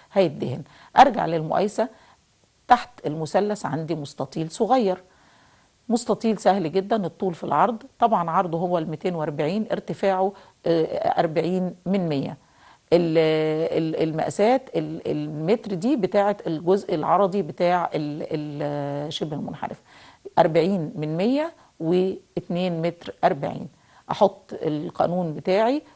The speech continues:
وأبتدي أعوض فيه وأحط مساحة المثلث. بعد كده يقابلني شبه المنحرف.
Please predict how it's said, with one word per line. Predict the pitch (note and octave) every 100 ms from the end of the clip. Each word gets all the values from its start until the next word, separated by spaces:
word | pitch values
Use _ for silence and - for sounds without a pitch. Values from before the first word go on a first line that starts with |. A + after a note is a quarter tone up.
| _
وأبتدي | - E3+ - F3+ F3+
أعوض | - D#3+ E3 D3+
فيه | - F3 F#3
وأحط | F#3 E3+ E3 D3+
مساحة | C#3+ - D#3+ - - -
المثلث. | F3+ D3+ - - - - - - -
بعد | B3 D#4+
كده | B3+ C4 C4+
يقابلني | A#3 - F3+ G3+ A3+ -
شبه | - D#3+ D#3+
المنحرف. | F#3+ G#3 G3 B3+ E3 - -